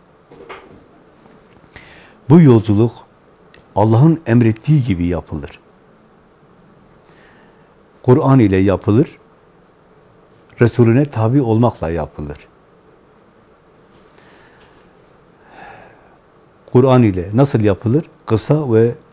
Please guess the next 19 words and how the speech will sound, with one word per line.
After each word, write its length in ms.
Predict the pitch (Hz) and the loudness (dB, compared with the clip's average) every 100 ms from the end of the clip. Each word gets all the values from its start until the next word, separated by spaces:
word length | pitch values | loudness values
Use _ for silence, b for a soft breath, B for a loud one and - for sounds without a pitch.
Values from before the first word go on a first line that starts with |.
| _ - | _ 0
öz 180 | 143 117 | 0 2
olarak 340 | 101 101 151 - _ _ _ _ _ b b b b b - | -2 -2 -4 -8 _ _ _ _ _ b b b b b -2
Vuslat 420 | 113 - 147 - | -2 0 -2 -2
Yolculuğu 520 | 101 101 95 98 107 147 - _ _ _ _ _ _ _ _ _ _ _ _ _ _ - - | -6 -4 -4 -2 -2 -4 -14 _ _ _ _ _ _ _ _ _ _ _ _ _ _ -20 -20
kitabı 380 | - - 101 98 | -12 -6 -4 -6
çıkıyor 320 | - 117 104 | -6 -2 -2
inşallah. 500 | 98 - 98 110 143 - _ _ _ | -2 -4 -4 -4 -8 -12 _ _ _
Kardeşlerimiz 560 | 104 98 - 101 95 95 | -10 -8 -6 -6 -6 -8
aldığında 640 | 113 110 101 98 98 135 - _ _ - | -6 -6 -4 -6 -6 -8 -12 _ _ -12
inşallah 360 | - 95 95 - | -8 -6 -8 -10
istifade 600 | 92 - 95 95 101 95 | -14 -12 -8 -8 -6 -6
ederler. 440 | 95 101 107 143 _ b b b b b | -6 -6 -6 -10 _ b b b b b
Bu 200 | 113 98 | -2 0
yolculuğun 640 | 101 98 104 104 101 110 | 0 0 -2 -4 -2 -2
nasıl 280 | 120 - 104 | -4 -4 -6
yapıldığını 640 | 101 - 98 98 101 127 165 b _ 117 | -6 -8 -8 -6 -4 -4 -6 b _ -4
net 200 | 147 110 | -2 -2
olarak 320 | 104 117 160 | -2 -4 -6
anlarlar. 600 | 101 101 95 80 67 - | -6 -4 -4 -8 -12 -18